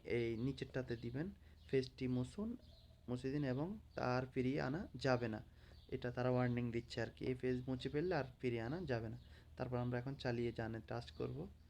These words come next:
টাচ করার পরে আমি কেন এই Facebook-টা চালাচ্ছি,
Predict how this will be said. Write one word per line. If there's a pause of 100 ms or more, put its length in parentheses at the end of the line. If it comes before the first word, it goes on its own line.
(280)
টাচ
করার
পরে
আমি
কেন
এই
Facebook-টা
চালাচ্ছি,